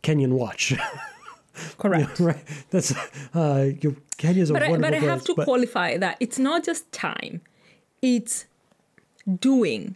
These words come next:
Speaker 2: Like, I think it's, like, it's more than that. I think for me, w-, when, when I talk about it, it's time and what you do with your time. It's not just, like, showing up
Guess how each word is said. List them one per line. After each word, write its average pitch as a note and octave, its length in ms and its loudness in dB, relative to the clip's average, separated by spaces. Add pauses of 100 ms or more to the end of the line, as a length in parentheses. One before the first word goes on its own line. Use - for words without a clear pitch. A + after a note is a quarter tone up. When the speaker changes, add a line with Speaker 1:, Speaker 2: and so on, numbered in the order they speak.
(160)
Speaker 2:
Like, G3+ 200 0
I - 120 0
think C4+ 240 0
it's, - 140 -2
like, G#3 240 0
it's A#3 220 0
more A3 280 6
than A#3 240 -2
that. - 240 -6 (540)
I G#3 100 2
think G#3+ 480 0
for A3 200 0
me, A#3+ 200 6
w-, A3 220 0
when, G3 300 0
when F#3+ 180 0
I F3 80 2
talk B3+ 300 -2
about F3+ 220 2
it, E3 100 -2
it's G3+ 220 -4
time C4 440 -2
and F#3+ 200 0
what G#3 180 4
you G3 140 4
do F#3 180 0
with E3 200 -4
your - 100 -8
time. - 420 -8 (580)
It's A#3+ 180 -4
not G#3+ 360 4
just, G#3 260 -2
like, - 280 -2
showing F#3 440 0
up D#3+ 180 -4